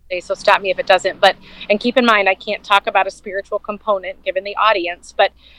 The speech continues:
there's three primary benefits of gratitude. The first is psychological, um, the second is physical, and the third is social. And if, you know, as an artistic-minded person, I'd wrap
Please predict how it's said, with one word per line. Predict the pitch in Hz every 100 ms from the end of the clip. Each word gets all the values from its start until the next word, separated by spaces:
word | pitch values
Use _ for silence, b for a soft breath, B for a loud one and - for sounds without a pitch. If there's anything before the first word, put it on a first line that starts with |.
| b
there's | - 262 -
three | - 285 330
primary | - 214 202 202 190
benefits | 170 175 180 202 -
of | 185
gratitude. | 180 165 180 - 208 208
The | 190
first | - 196 196 240
is | 202
psychological, | 180 170 170 165 160 214 208 208 220 233 b b b -
um, | 185 175
the | 180
second | - 190 233 220
is | 196 -
physical, | 196 180 180 175 170 202 -
and | 190
the | 190
third | - 220 226
is | 180
social. | - 214 214 - 165 - -
And | 196
if, | 196 - - B B - -
you |
know, | 202
as | 196 190
an | 196
artistic-minded | 190 190 - 247 226 - 196 185 175
person, | - 226 - 175 - -
I'd | 208 214
wrap | 196 185 196